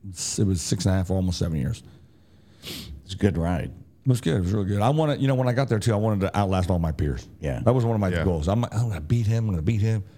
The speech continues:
Speaker 1: But
Speaker 3: Yeah.
Speaker 1: I outlast, I didn't. But a lot of them faded away. But
Speaker 3: Yeah.
Speaker 1: I didn't outlast
Speaker 2: Did you make
Speaker 1: them.
Speaker 2: six and seven there?
Speaker 1: Six there.
Speaker 2: Okay.
Speaker 1: And then seven in jasoc.
Speaker 2: Okay.
Speaker 1: Yeah.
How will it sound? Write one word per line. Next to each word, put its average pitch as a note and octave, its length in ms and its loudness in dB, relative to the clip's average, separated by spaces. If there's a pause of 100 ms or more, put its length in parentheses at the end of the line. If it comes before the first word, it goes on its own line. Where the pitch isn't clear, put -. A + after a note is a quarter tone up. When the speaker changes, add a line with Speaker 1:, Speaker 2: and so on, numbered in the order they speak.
(400)
Speaker 1:
But E2 200 0
Speaker 3:
Yeah. - 80 -14 (120)
Speaker 1:
I A2+ 60 2
outlast, G#2 320 0
I A2+ 100 2
didn't. D#2+ 320 -2 (580)
But - 260 2 (220)
a A2+ 100 4
lot G2+ 300 2
of F#2+ 60 0
them D#2 140 0
faded D#2 360 0
away. D#2 180 0
But D2+ 220 -2 (160)
Speaker 3:
Yeah. D2 140 -6 (140)
Speaker 1:
I F#2+ 120 0
didn't - 200 -2
outlast - 220 -4
Speaker 2:
Did C#3 60 4
you C3+ 40 2
make B2+ 140 0
Speaker 1:
them. - 80 -4
Speaker 2:
six - 300 0
and B2 260 2
seven D#3 380 0
there? F3 220 0 (220)
Speaker 1:
Six - 360 0
there. E2 260 0 (160)
Speaker 2:
Okay. D2 300 0 (140)
Speaker 1:
And F2+ 160 2
then E2+ 240 0
seven G2+ 540 0 (760)
in D#2 100 -10
jasoc. E2 520 0 (380)
Speaker 2:
Okay. F2+ 420 2
Speaker 1:
Yeah. G#2 180 -2